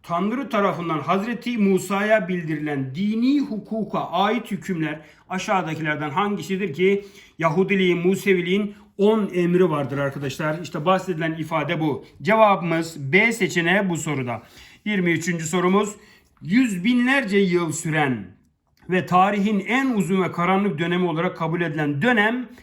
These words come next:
ki direkt aklımıza geldi zaten cevap. Aşağıdakilerden hangisi arkadaşlar? Hatırlayın cevap bu eski taş dönemi dediğimiz. Burada ne yazı var ne herhangi bir kayıt var. Yüz binlerce yıl sürmüş.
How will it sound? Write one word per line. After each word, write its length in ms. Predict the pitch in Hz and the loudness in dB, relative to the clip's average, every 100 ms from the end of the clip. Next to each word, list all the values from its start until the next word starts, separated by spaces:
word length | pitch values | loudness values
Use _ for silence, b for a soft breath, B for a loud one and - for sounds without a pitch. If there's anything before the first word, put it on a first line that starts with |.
| B B | B B
ki 280 | 247 165 139 | -4 -2 0
direkt 220 | 220 185 | 0 2
aklımıza 420 | 175 185 185 170 | -2 0 -2 0
geldi 260 | 170 170 170 | -2 -4 -4
zaten 400 | 175 208 170 147 | -4 -4 -4 -2
cevap. 300 | 185 202 B B B | 0 -2 B B B
Aşağıdakilerden 720 | 185 208 214 214 208 214 214 | -6 -6 -6 -6 -6 -6 -4
hangisi 420 | 208 233 233 - | -2 0 -2 -2
arkadaşlar? 520 | 151 131 139 165 208 208 B B B | -4 -4 -6 -2 -2 -4 B B B
Hatırlayın 760 | 175 - 254 240 202 233 196 | -4 0 2 2 2 0 -4
cevap 500 | 139 214 233 233 - b b b b | -2 0 0 -2 -12 b b b b
bu 280 | 147 214 - | 0 0 0
eski 400 | 180 180 - 269 | 0 -2 -2 -4
taş 340 | 196 190 156 - | 0 0 -2 -2
dönemi 340 | 165 160 160 | 0 2 2
dediğimiz. 440 | 156 139 147 127 143 | 0 0 0 -2 -4
Burada 200 | 160 156 | -4 -2
ne 160 | 139 | 0
yazı 480 | 185 156 156 139 165 | 0 0 -4 -4 -2
var 300 | 143 147 - | -2 -4 -8
ne 140 | 135 156 | -10 -6
herhangi 400 | 160 156 160 156 | -4 -4 -4 -4
bir 140 | 143 | -6
kayıt 360 | - 139 175 160 | -6 -6 -6 -2
var. 200 | 170 180 B B B | -4 -4 B B B
Yüz 300 | 147 156 151 | -8 -6 -2
binlerce 480 | 208 196 226 190 165 | 0 2 0 -2 -2
yıl 240 | 170 202 | 0 0
sürmüş. 580 | - 139 113 123 135 | -2 -8 -8 -8 -10